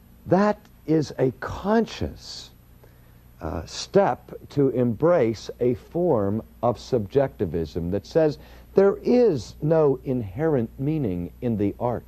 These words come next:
There is no objective significance to what the artist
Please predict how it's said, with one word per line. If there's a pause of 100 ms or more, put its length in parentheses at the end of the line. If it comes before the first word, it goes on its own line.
(500)
There
is
no (160)
objective (140)
significance (320)
to
what
the
artist